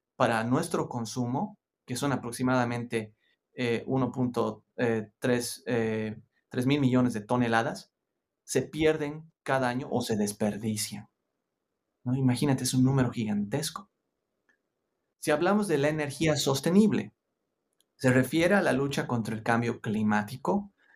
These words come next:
que ha traído nuevas ideas y tecnologías para capturar y retener los recursos energe-, energéticos naturales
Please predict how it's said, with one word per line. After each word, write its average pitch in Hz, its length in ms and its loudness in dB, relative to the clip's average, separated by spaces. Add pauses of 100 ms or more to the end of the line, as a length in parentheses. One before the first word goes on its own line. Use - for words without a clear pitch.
(160)
que 160 100 -2
ha 156 100 2
traído 156 280 -6
nuevas 135 360 -4
ideas 117 680 -2
y 127 100 -6
tecnologías 117 640 -2
para 117 340 0
capturar 156 720 -2 (280)
y 127 140 -2
retener 127 480 2
los 123 340 -4 (180)
recursos 135 500 0
energe-, 117 520 -2
energéticos 123 600 2
naturales 117 680 0